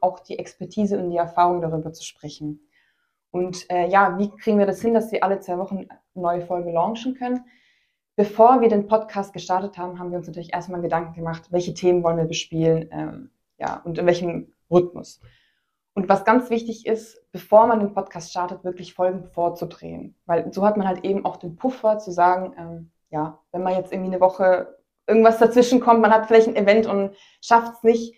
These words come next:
dann wäre man immer, sag ich mal, in dieser Zeit, in dem Zeitdruck unbedingt, äh, zur, zum Tag X, äh, Content zu produzieren. Und deswegen hatten wir circa lass mich nicht lügen, sieben, acht Folgen vorproduziert. Was aber auch natürlich wichtig ist, auch wirklich, äh,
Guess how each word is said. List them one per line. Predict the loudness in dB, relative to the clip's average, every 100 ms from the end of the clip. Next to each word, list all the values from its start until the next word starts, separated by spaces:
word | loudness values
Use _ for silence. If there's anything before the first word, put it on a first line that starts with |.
| _ _ -2
dann | 6
wäre | 6
man | 6 2
immer, | 4 4 4 2
sag | -2
ich | -2
mal, | -4
in |
dieser | -2 -2 -4
Zeit, | 0 0
in | 0
dem | -2
Zeitdruck | 2 2 2 -4 -4 -2
unbedingt, | 0 0 2 2 2 -6
äh, | -4 -4
zur, | -4 -2 0 0 -6
zum | -12
Tag | -4 -4 -4
X, | -12 -12 -14
äh, | -6 -4 -4
Content | -6 -8 -6 -10 -10 -16 _
zu | _
produzieren. | -6 -4 -4 -4 -4 -2
Und |
deswegen | -2 -2 -4
hatten | -2 -4 -2
wir | -2 -4
circa | -6 -4 -2 -2 -2 -10 _ _ _ -14
lass | -12
mich | -10 -10
nicht | -8
lügen, | -2 0 0
sieben, | 0 0 0 -2
acht | -8 0
Folgen | 4 4 2 -4
vorproduziert. | 2 2 2 -4 -4 -2 -2 -2 -6 _ _ _ _ _ 0
Was | 4 6
aber | 8
auch | 6
natürlich | 4 -2 0
wichtig | 0 0 -4 -2
ist, | 0 0
auch | -2 2
wirklich, | 0 2 -2 -2 -4
äh, | -2 0